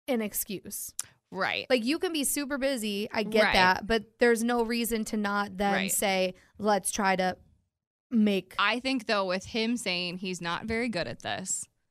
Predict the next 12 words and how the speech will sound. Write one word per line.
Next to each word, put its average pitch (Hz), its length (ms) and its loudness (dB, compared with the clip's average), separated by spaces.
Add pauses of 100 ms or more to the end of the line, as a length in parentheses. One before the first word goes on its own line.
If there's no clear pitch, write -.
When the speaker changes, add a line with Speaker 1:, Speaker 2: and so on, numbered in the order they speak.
(680)
Speaker 2:
How 240 120 -4
long 302 160 0
was 311 100 -2
he 262 80 -2
married 185 300 -2
for? - 240 -14 (300)
Speaker 1:
I 202 60 -6
have 185 120 -6
no 196 140 -6
idea. - 320 -12 (1600)
Speaker 2:
Excuse 185 220 -16
me. - 160 -20